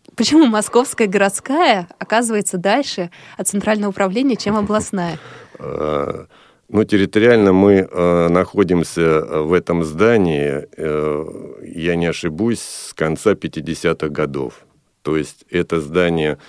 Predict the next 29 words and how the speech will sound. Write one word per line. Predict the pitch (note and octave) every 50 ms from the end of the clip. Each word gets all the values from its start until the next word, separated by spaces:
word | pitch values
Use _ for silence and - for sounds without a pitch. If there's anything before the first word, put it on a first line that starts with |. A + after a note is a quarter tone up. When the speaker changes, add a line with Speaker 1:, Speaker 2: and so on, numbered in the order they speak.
| - - - _
Speaker 2:
было, | - E2 D2+ F#2+ F2+ E2 E2 D#2+ D2+ D#2 E2
э, | D#2+ D2+ D2 C#2+ D2 C#2 - -
передано | F2 F2 D#2+ D#2 C#2+ C2 D2+ D2 D2 D2 C#2+ C#2 C#2 C#2 C#2 C#2 C#2
Московской | C#2 D2 D2+ D2 - - D#2+ D#2 C#2 - - D2 C#2+ C2+
облас-, | C2+ C#2+ D2 C#2+ - - D#2 D#2 - - - -
как | - C#2+ C#2 -
раньше | D2 D2 C#2+ C#2+ - -
называлось, | C#2 C#2 C2 D2 C#2+ C2+ C2+ -
Московское | C#2 C2+ C2 - - D2 C2+ - - - -
областное | B1+ C2+ C2 - - C#2 C2+
управление, | B1+ - C#2 C#2 C2+ D2+ F2+ G#2+ A#2 A#2 A2+ G#2 F#2+ F2+ - - - - - _
и, | - - D2+
соответственно, | - - - D2 - - - F2+ F2 - - E2 D2+ C#2+ C2+ _ - - - - -
э, | - - C#2 C#2+ C#2 C#2 C#2+ C#2+ C#2+ C#2+ C#2+ C#2 C#2+ C#2+ C#2+ C#2 C#2
здание | C2+ C2+ D2+ F#2 F#2 F2 E2 D#2+ D2+ D2
было, | D2 C#2 D#2 D#2 D2 C#2+ C#2+ C#2 C2+
м, | C#2 - - - - G1+ G1+ G1+ G1+ - - G1+ -
ну, | C#2 C2+
помещение | - - D2 D2+ D2 - - - D#2 D2+ D2
было | C#2+ C#2 C#2 C2+ C#2 C2 - _ - - _ _ _ -
немножко | - D#2 D#2 D#2 D#2 D#2+ D2 - - - C#2
больше. | C#2 E2 G#2 A#2 A2+ F#2 - F#2+ -
Первый | _ - G2 G#2+ G2+ G2 G2 G2
этаж | F2+ - F#2+ F#2 E2+ -
мы | F2 F2 E2
занимали, | D#2 E2+ F2 F2 F2 E2+ F2 F2 E2 D#2 D2
так | C#2+ - D2+ D2 C#2+
как, | - C#2+ C2+ - - - -
э, | C2+ C2 B1+ B1+ C2